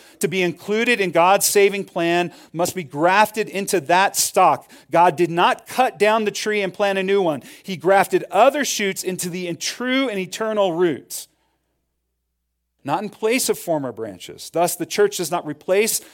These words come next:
the synagogue, but is joined to the historic root of Israel, extending from Abraham to Christ. And this shows that there remains room on the stalk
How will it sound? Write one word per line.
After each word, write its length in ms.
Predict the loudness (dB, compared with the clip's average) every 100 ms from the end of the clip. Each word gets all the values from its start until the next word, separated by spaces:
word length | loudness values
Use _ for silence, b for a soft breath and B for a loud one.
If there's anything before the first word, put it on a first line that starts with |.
| B -6
the 60 |
synagogue, 680 | -4 -2 0 2 4 6 4
but 140 | 2 0
is 180 | -2 -4
joined 460 | -4 0 0 -2 -6 -8
to 100 | -6
the 120 | -4
historic 500 | -6 -6 0 0 0
root 180 | 0 -2
of 120 | -2
Israel, 520 | -4 -4 0 0 0 B B B
extending 720 | -8 -6 -6 -2 -2 0 -2
from 240 | -4 -6 -4
Abraham 500 | -2 0 0 -2 -4
to 120 | -6
Christ. 500 | -8 0 0 0 -8 B B -12
And 160 | -6
this 260 | 0 2 0
shows 520 | 0 4 6 4 2
that 160 | -6 -2
there 120 | -2
remains 460 | -2 -2 -4 -6
room 420 | -6 -6 -2 -2 -2
on 140 | -4
the 80 | -4
stalk 560 | -4 2 4 2 -2